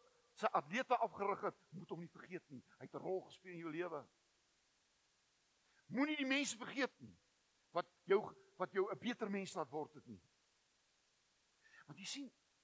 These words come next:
as jy mense vergeet, voel hulle verwerp. Oukies, ek is nou afgetree. Ek was vyfentwintig,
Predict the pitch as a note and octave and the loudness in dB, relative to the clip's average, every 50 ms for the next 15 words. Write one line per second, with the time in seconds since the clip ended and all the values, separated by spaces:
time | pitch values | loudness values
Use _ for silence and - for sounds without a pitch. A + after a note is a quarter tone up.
0 | _ _ _ _ - E3 - G#3 F3+ D#3 E3+ A3 A3+ - B3 - - A3+ - - | _ _ _ _ -8 -8 -6 -6 -6 -6 -6 -6 -8 -8 -12 -14 -16 -16 -14 -10
1 | G#3 D#3 - - - - - F3+ D3+ D3 C3+ C3 C3+ B2 A2+ - _ _ _ _ | -10 -10 -10 -10 -18 -20 -18 -12 -10 -8 -8 -8 -10 -12 -12 -18 _ _ _ _
2 | _ _ _ _ _ _ _ _ _ _ _ _ _ _ _ _ _ _ _ _ | _ _ _ _ _ _ _ _ _ _ _ _ _ _ _ _ _ _ _ _
3 | - B2+ - B2 A2 G2 - _ _ _ _ _ _ _ _ _ _ _ _ _ | -18 -16 -14 -14 -14 -16 -16 _ _ _ _ _ _ _ _ _ _ _ _ _
4 | _ _ _ _ _ _ _ _ _ _ _ _ _ _ _ _ _ _ _ _ | _ _ _ _ _ _ _ _ _ _ _ _ _ _ _ _ _ _ _ _
5 | _ _ _ _ - F#3+ E3+ G3+ E3 - G#3 - G3+ E3+ D#3 G3 - F#3+ E3 - | _ _ _ _ -6 -6 -6 -10 -8 -8 -8 -8 -8 -8 -8 -2 -2 -2 -2 -4
6 | - - - G3+ F3+ C3+ B2 A2+ C#3 - - C#3 - - - C4 A#3 - A3+ F#3 | -10 -16 -14 -10 -8 -8 -6 -6 -6 -8 -8 -10 -12 -8 -10 -12 -12 -10 -16 -18
7 | - - G#3 F#3 - - | -14 -12 -14 -14 -14 -18